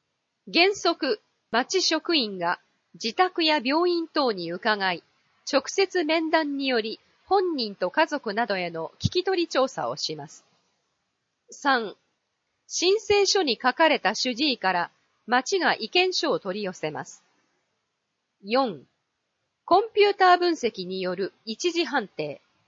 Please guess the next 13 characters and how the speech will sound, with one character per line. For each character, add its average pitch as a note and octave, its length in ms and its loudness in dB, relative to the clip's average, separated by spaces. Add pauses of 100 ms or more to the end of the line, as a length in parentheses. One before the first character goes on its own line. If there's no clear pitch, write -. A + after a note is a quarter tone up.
(200)
専 F#4 380 0
門 F#4 200 2
家 D#4+ 140 2
に C#4+ 140 -2
よ B3+ 140 2
る G#3+ 180 -2 (140)
二 B3+ 140 -2
次 F#4+ 120 0
判 F4+ 240 0
定 G3 260 0
を E3 280 0
行 G3+ 180 -6
い、 F3+ 280 -4